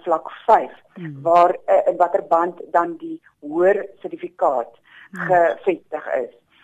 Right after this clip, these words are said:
Speaker 1: So dit is 'n een jaar kwalifikasie direk na skool. Dit is 'n losstaande, onafhanklike kwalifikasie. Ons hou
Speaker 2: Hmm.
Speaker 1: selfs 'n gradeplegtigheid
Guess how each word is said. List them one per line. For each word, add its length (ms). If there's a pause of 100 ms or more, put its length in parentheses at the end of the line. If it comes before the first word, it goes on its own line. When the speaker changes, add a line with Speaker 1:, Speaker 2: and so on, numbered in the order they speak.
(220)
Speaker 1:
So 120
dit 320
is 140 (140)
'n 340
een 160
jaar 320
kwalifikasie 1000 (200)
direk 460
na 240
skool. 560 (300)
Dit 160
is 80
'n 160
losstaande, 1080
onafhanklike 880 (320)
kwalifikasie. 800
Ons 120
hou 140
Speaker 2:
Hmm. 100
Speaker 1:
selfs 260
'n 80
gradeplegtigheid 1000